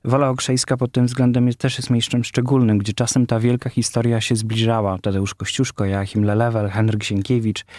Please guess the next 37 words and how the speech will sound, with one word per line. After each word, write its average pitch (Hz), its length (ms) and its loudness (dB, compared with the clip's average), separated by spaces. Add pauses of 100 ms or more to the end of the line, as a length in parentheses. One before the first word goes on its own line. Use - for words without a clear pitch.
(220)
ostatnia 120 380 0
bitwa 117 260 -2
kampanii 117 440 0
wrześniowej. 95 600 -2 (420)
Ja - 80 -6
szczerze 139 240 0
mówiąc, 135 580 2
e, 113 280 0 (180)
jako 120 280 0
mały 120 400 2 (120)
dzie-, 120 260 0
jako 120 260 -2
mały 123 240 2
chłopiec 127 500 0
często 123 360 -2
jeździłem 120 400 2
z - 80 -2
tatą 120 260 0
do 113 80 0
kościoła 117 420 -2
w 101 60 0
Okrzei. 95 480 -2 (520)
Na 107 220 2
sklepieniu 117 500 2
świątyni 117 680 2
obrona 113 340 2
Jasnej 110 300 2
Góry 113 220 2
w - 60 -8
Częstochowie. 95 720 -2 (420)
Wojska 107 320 0
szwedzkie, 107 600 -2
wojska 101 380 -2
polskie, 120 440 -2
ksiądz 101 260 -4
Kordecki, 107 580 -2
Kmicic. 127 600 0